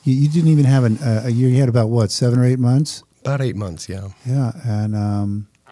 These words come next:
Speaker 1: and just when you think you're getting some traction, you're, s-, you know, and you're moving in the right direction, this mentor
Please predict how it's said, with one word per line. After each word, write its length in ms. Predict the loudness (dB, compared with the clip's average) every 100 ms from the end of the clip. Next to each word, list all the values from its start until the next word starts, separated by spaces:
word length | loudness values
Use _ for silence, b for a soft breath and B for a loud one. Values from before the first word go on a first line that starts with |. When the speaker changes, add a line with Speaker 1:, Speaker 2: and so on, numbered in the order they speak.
| _ b b b b b _
Speaker 1:
and 200 | -2 -2
just 460 | -2 0 0 0 -2
when 220 | 2 2
you 160 | 2 0
think 380 | 0 0 0 -2
you're 120 | -2
getting 280 | 0 0 0
some 220 | -2 -6
traction, 640 | -2 -2 -2 -4 -6 -6
you're, 120 | -6
s-, 120 | -8 -6
you 120 | -4
know, 260 | -2 -4 -6 b b b b -4
and 100 | -2
you're 80 | 2
moving 320 | 4 4 4
in 80 | 2
the 80 |
right 260 | 2 2 2
direction, 600 | 0 2 0 -2 -6 -8 b b b b
this 200 | -2 0
mentor 840 | 2 4 4 2 0 -6 -6 -14